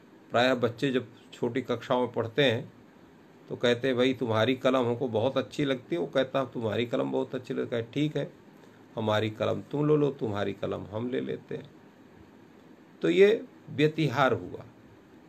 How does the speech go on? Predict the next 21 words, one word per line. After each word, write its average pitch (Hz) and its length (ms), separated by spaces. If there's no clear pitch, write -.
व्यतिहार 139 600
द्रव्य 120 360
का 139 140
भी 135 140
होता 131 400
है, 120 300
वस्तु 110 260
का 123 160
भी 117 160
होता 113 340
है। 107 240
तो 123 80
व्यतिहार 131 600
जहाँ 151 280
पर 156 380
द्रव्य 156 380
का 151 160
है, 147 320
गुण 151 260
का 160 180
है, 127 340